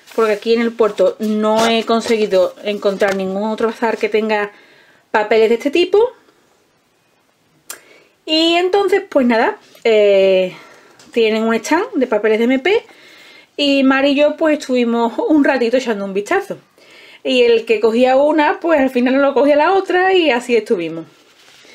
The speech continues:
Bien, eh, yo lo que hice fue coger dos papeles de cada, porque después me da mucho coraje si me gusta, si me gusta o quiero hacer alguna cosa y,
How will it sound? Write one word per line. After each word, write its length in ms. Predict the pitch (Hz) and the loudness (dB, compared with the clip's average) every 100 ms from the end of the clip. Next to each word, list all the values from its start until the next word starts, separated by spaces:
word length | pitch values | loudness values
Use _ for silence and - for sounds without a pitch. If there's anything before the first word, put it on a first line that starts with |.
| - - - - | -20 -20 -20 -4
Bien, 320 | 233 202 147 - - | 0 0 -2 -10 -4
eh, 440 | 254 254 254 247 | 0 2 2 0
yo 120 | 226 | 2
lo 120 | 294 302 | 2 2
que 80 | |
hice 160 | 311 330 | -2 -2
fue 200 | 320 294 | 0 0
coger 280 | 269 269 240 | 2 2 2
dos 120 | 247 | 2
papeles 280 | 285 277 277 | 2 2 2
de 120 | 269 | 2
cada, 220 | 294 320 | 2 2
porque 200 | 320 254 | 2 2
después 640 | 233 214 254 254 269 269 - - - - - _ - | 0 0 0 2 0 -4 -14 -20 -20 -20 -20 _ -6
me 120 | 240 | -2
da 80 | 240 | 0
mucho 240 | 254 269 | 0 0
coraje 280 | 254 214 202 | 0 2 0
si 140 | 226 | -2
me 100 | 214 | -2
gusta, 540 | 208 240 - - 240 220 | 0 -2 -2 -4 -4 -4
si 160 | - | -4
me 100 | 220 | -2
gusta 400 | 208 262 254 214 | 0 0 0 0
o 80 | 196 | 0
quiero 160 | 214 233 | 0 0
hacer 180 | 233 262 | 0 0
alguna 300 | 247 247 240 | 2 0 0
cosa 360 | 311 311 370 | -2 -2 -2
y, 380 | 349 277 240 220 | 0 0 -2 -4